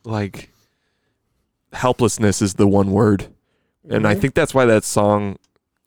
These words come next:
Speaker 1: every time that outro goes, when he says nothing, like, it gives me shivers every time. Every time. Like, I've never
Speaker 2: Yeah.
Speaker 1: heard it. I've never, and I've listened to it a lot. Like, every
Speaker 2: Yeah.
Speaker 1: time I hear it, it just,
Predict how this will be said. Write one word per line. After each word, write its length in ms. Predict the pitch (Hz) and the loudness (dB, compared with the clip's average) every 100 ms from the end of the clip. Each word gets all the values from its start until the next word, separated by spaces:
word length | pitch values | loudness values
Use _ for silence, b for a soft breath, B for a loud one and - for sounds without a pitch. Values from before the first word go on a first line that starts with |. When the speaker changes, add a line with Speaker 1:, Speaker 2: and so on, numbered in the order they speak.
| - | -2
Speaker 1:
every 240 | 147 151 | 0 0
time 240 | - 127 | 0 0
that 140 | 113 110 | 2 4
outro 320 | 107 107 117 | 2 2 0
goes, 220 | 104 107 107 | 2 0 2
when 120 | 120 | 0
he 80 | 151 | 0
says 300 | 156 123 156 | 0 -2 0
nothing, 380 | 101 104 120 | -2 0 -2
like, 180 | 117 104 | 0 0
it 160 | 110 - | 0 0
gives 180 | 110 98 | -2 -2
me 100 | 92 | -4
shivers 380 | - 107 101 | -2 0 -2
every 200 | 104 107 | -4 -8
time. 280 | 98 104 101 - | -8 -8 -8 -2
Every 240 | 151 127 | 0 2
time. 240 | - 90 107 _ _ _ | -2 -6 -8 _ _ _
Like, 160 | 117 117 | 0 0
I've 120 | 117 | 2
never 200 | 123 120 | 2 4
Speaker 2:
Yeah. 40 | 120 | 4
Speaker 1:
heard 140 | 120 | 4
it. 120 | 113 | 4
I've 160 | 104 104 | 2 0
never, 500 | 113 113 113 110 101 B B B B | 0 2 4 2 0 B B B B
and 80 | - | -4
I've 80 | 113 | -2
listened 300 | 110 123 120 | 0 0 -2
to 100 | 113 | 0
it 100 | 110 - | -2 -2
a 160 | 101 | -6
lot. 440 | 98 98 92 - - _ b b b b b b - | -4 -4 -4 -6 -18 _ b b b b b b -6
Like, 160 | 104 | -2
every 220 | 110 107 117 | 0 0 0
Speaker 2:
Yeah. 80 | 127 | 0
Speaker 1:
time 180 | 110 110 | 0 0
I 60 | |
hear 260 | 101 127 156 | -2 0 0
it, 60 | |
it 80 | 104 | 0
just, 480 | 95 104 98 - - | 0 -2 -2 -10 -20